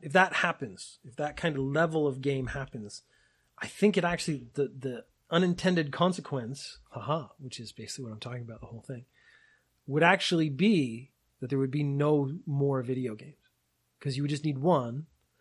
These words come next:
You could actually probably get away with a couple of companies competing to have more powerful, more subtle computations, which could create more changes, and there'd be, like, visual upgrades and stuff. But at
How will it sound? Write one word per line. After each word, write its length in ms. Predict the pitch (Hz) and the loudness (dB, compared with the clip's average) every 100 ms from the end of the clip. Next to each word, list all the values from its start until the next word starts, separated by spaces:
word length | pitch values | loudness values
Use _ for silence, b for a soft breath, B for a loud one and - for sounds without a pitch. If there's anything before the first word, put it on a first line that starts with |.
| b b | b b
You 120 | - 180 | -2 8
could 140 | 269 | 8
actually 280 | 247 - 180 | 8 4 -2
probably 520 | - - 202 196 160 | 0 4 4 4 2
get 160 | 143 147 | 4 4
away 200 | 139 139 | 4 4
with 200 | 123 - - | 0 -6 -18
a 60 | - | 0
couple 280 | 170 156 | 0 2
of 120 | 135 - | -2 0
companies 360 | 143 139 131 | -2 -2 -6
competing 680 | - 123 - 160 147 123 117 b b b - | -6 -8 -2 0 2 -2 -6 b b b -12
to 100 | 127 | -8
have 160 | 127 | -6
more 260 | 131 143 147 | -2 0 0
powerful, 640 | 143 - 147 143 143 135 | -2 -2 2 2 2 -2
more 300 | 131 135 139 | 0 0 0
subtle 500 | 127 - 139 131 127 | -2 -2 0 0 -2
computations, 1000 | - 135 123 117 - 127 123 120 113 123 b b b - | -4 -6 -6 -8 -6 -4 -4 -8 -12 -14 b b b -18
which 120 | - | -18
could 140 | 220 | -18
create 220 | - 139 127 | -4 -2 -2
more 120 | 117 | -6
changes, 380 | - 127 120 123 | -6 -6 -8 -8
and 80 | |
there'd 100 | 156 | -6
be, 120 | 180 135 | -2 -4
like, 240 | 113 - b b | -6 -14 b b
visual 340 | 127 143 143 123 | -4 -2 0 0
upgrades 440 | 113 - 117 107 | -4 -12 -14 -14
and 100 | 113 | -16
stuff. 320 | - - - - | -18 -20 -20 -20
But 120 | |
at 60 | 143 | -20